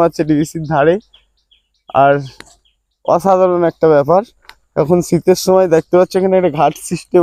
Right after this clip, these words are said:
আছে, এই ঘাট দিয়ে নেবে, ওকে আমরা ছেড়ে দেবো। এদিকটা নিবি শুধু, আমাকে নিবি। কতটা স্পিডে যায়, ওকে দেখাও। দেখো,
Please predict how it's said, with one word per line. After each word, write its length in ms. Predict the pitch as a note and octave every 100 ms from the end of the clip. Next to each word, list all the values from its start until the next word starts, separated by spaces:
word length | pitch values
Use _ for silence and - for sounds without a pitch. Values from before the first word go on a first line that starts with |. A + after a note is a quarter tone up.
| F3
আছে, 140 | F3+ F#3+
এই 40 | D3+
ঘাট 140 | D3+ D3 C#3
দিয়ে 140 | D#3+ D3+
নেবে, 160 | D3+ D#3+
ওকে 140 | D3 C#3+
আমরা 160 | C#3 D3+
ছেড়ে 200 | - D3+ D3+
দেবো। 160 | E3+ B3 - _ _ _ _ _ - - _ _ _ _ _ _ _ _ _ _ -
এদিকটা 300 | C3 - D3+ B2
নিবি 180 | G#2+ A2
শুধু, 160 | A2 A2+
আমাকে 200 | B2+ A#2+ -
নিবি। 220 | A2+ A#2 _ _ _ _ _ - - _ _ _ _ _ _ _ _ _ _ _ _ _ _ _ _ _ _ - - _ _ _ _ _ _ _ _ _ _ _ - B2+ C3 C#3 _ -
কতটা 240 | - E3+ F#3+ E3+
স্পিডে 340 | - E3+ F3 E3+
যায়, 180 | E3 D#3 D#3 D3+
ওকে 140 | D3+ D3+
দেখাও। 340 | C#3 B2+ C3+ A2+ _ _ _ _ _ _ _ _ _ _ _ _ _ _ _ _ _ _ _ _ _ _ -
দেখো, 260 | A#2 A2